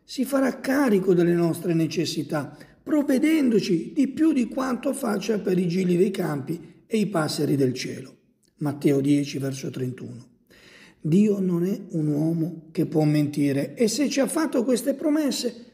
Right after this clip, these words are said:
possiamo essere più che certi della loro realizzazione. Nessuna persona o autorità può esprimersi con tanta sincerità e certezza, poiché i cambiamenti repentini nella vita di un individuo o di una nazione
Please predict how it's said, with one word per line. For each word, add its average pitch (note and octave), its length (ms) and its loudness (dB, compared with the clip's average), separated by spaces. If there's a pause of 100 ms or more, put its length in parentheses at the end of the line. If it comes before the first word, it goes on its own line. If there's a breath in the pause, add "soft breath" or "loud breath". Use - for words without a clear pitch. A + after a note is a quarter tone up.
(120)
possiamo C4+ 400 -2
essere C4 320 2
più C4+ 220 -2
che A3+ 180 0
certi C4+ 460 0
della G3+ 240 2
loro A3 320 2
realizzazione. F#3+ 1160 -2 (640 soft breath)
Nessuna F3 580 2
persona E3 540 -2
o G3 160 2
autorità G3 760 0
può A3 160 0
esprimersi B3 880 -2
con G#3 260 -2
tanta A#3 360 0
sincerità G3 640 2
e G3 100 2
certezza, E3 640 -2 (240 loud breath)
poiché A3+ 320 2
i A3+ 300 2
cambiamenti A3+ 800 2
repentini F3 840 0
nella D3 320 0
vita E3+ 340 0
di D3 80 0
un D3+ 100 2
individuo A#3 840 0
o C#3+ 160 -2
di C3+ 100 0
una C3+ 160 2
nazione C3+ 580 0